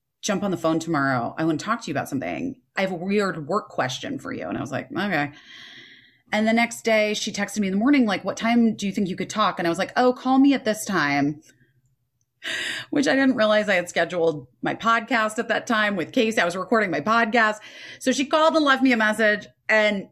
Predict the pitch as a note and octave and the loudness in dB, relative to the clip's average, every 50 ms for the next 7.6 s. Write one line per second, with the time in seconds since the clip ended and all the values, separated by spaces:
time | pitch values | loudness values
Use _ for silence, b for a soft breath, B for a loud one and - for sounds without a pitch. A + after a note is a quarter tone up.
0 | _ F3+ F3 A#3 A3 A3 A3 G#3+ A3 G#3+ - F#3 G3 G3 G3 - A3+ G3+ F#3+ G#3+ | _ -6 -2 0 2 2 2 2 0 -2 -2 -2 -2 -2 -2 -2 -2 -2 0 0
1 | G3 F3 F3 F3 - F3+ E3+ E3 E3 E3 D#3+ D#3 D#3 E3 - - _ _ _ _ | 0 0 0 0 0 2 4 4 4 2 2 0 -4 -4 -6 -10 _ _ _ _
2 | _ _ _ _ _ _ _ _ _ _ _ _ _ _ _ - F#3 F3+ F3+ E3+ | _ _ _ _ _ _ _ _ _ _ _ _ _ _ _ -4 -4 -2 0 0
3 | E3 E3 - - - E3+ E3 E3 - - D3+ E3+ D3+ - A3 A#3 A3 G#3+ G3 A3+ | 0 0 0 0 0 0 0 0 -2 -6 -8 -8 -6 -2 0 0 0 0 0 0
4 | G#3 F#3+ F3+ F3+ F3+ E3+ - - - - - _ _ _ _ _ _ - F3+ D3 | 2 2 4 2 0 -2 -6 -14 -20 -20 -20 _ _ _ _ _ _ -6 -4 -4
5 | C#3 D3+ D#3+ A3 B3 B3 A3+ - C4+ A#3+ G#3 - - A3 F#3+ D#3+ D#3+ E3+ D#3 C#3+ | -2 0 0 2 2 2 0 0 0 0 0 0 -2 -4 -4 -4 -2 -2 -4 -2
6 | - - F3+ D#3 F3 F3+ F3+ G3+ G3 F3+ E3 D#3+ - C#4 C4+ B3+ A#3 A3+ - F#3 | -2 -2 0 0 0 -2 -2 -2 -2 -2 -2 0 2 4 4 6 4 4 2 -2
7 | G3+ D3+ D#3+ F3+ E3+ E3+ E3 E3+ F3+ G3 D3+ - | -4 -2 0 2 2 2 0 0 0 -2 -4 -4